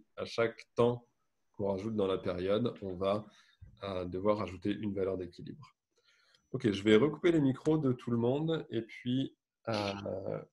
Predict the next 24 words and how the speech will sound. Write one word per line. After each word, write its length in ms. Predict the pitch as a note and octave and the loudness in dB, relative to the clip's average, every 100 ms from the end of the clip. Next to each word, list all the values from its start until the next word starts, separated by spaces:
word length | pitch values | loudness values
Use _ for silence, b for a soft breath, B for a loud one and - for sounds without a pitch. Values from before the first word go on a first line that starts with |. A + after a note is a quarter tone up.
| - | -14
je 240 | G#2+ G2+ | -12 -8
vais 60 | G#2+ | -8
juste 180 | B2+ - | -8 -8
vous 80 | G#2 | -8
montrer 240 | G2+ A#2+ | -4 -2
les 100 | G#2 | 0
résultats 380 | G2+ G2 G#2+ A2+ | 0 -2 0 0
qu'on 160 | A2 | 2
obtient. 420 | G2+ G2 - - - _ _ _ - | 0 -2 -6 -8 -8 _ _ _ -14
Alors, 140 | G#2+ - - A#2+ | -14 -14 -18 -14
mute, 340 | B2 C3 _ A2 | -14 -14 _ -16
mute, 180 | A2 - - - _ | -14 -16 -20 -20 _
mute, 140 | G2+ - - _ | -20 -20 -20 _
mute. 140 | G2+ - _ - - _ _ _ - - | -16 -16 _ -20 -20 _ _ _ -16 -12
Ok. 140 | - _ _ _ - - - _ F#2+ F#2+ - B B B B B | -14 _ _ _ -20 -20 -20 _ -16 -16 -16 B B B B B
Donc, 260 | A#2+ C#3 C3+ | 4 4 6
quand 160 | G3 | 4
on 80 | G#3 | 8
applique 360 | E3+ D#3+ F3 E3+ | 6 6 2 4
cette, 480 | - B2+ - - - | 4 2 0 -12 -4
euh, 380 | A#2 G2+ F#2+ F#2+ G2 - - F2 - - - - _ _ - | 0 2 2 0 0 -2 -4 -6 -10 -14 -16 -20 _ _ -2
quand 340 | D3 D#3+ D#3+ - - - - | 2 2 0 -10 -14 -14 -4
on 220 | B2 B2 | 0 4
utilise, 800 | A#2 A#2 - G#2+ A2 A#2 A#2+ A#2 | 4 2 -4 -4 0 0 0 0